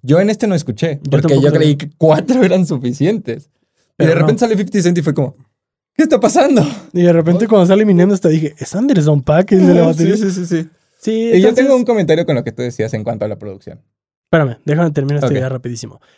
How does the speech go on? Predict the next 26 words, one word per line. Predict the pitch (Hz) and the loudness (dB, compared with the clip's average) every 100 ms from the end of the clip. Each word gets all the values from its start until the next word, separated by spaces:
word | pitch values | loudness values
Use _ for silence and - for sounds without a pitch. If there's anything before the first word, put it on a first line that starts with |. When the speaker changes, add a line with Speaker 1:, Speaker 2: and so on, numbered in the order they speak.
| _ - | _ -8
Speaker 2:
Entonces, | 143 180 185 202 - _ _ _ | -2 0 0 -2 -6 _ _ _
eh, | 165 156 151 151 147 147 143 143 143 143 _ _ _ _ _ _ | -4 -2 0 0 0 0 -2 -4 -6 -10 _ _ _ _ _ _
sí | 147 196 | -2 0
entiendo | 190 190 196 | 2 0 0
que | 165 | -2
hubo | 147 165 160 | -2 -2 0
show | 170 190 196 190 | 2 4 4 2
y | 175 151 143 139 | 0 -2 -2 -4
las | 139 | -6
casitas | - 139 170 160 | -6 -6 -6 -4
y | |
todo, | 170 170 | -2 0
pero | 165 151 | 0 0
dentro | 160 160 | 0 0
del | 156 | -2
simbolismo | 151 165 165 185 220 | 0 0 2 2 0
que | 180 | 0
hay, | 156 202 - _ _ _ | 0 -2 -6 _ _ _
siento | - 175 185 | -2 0 0
que | 175 | -2
es | 170 | -2
como | 190 160 135 _ | -2 -4 -6 _
lo | - 156 156 | -4 0 0
necesario | 151 135 143 175 190 285 - _ _ _ _ _ _ _ _ | 0 -2 -2 0 0 -2 -6 _ _ _ _ _ _ _ _
para | - 147 151 | -4 0 0
representar | 151 147 147 139 139 131 127 147 151 | 0 -2 -4 -4 -4 -8 -4 -4 -4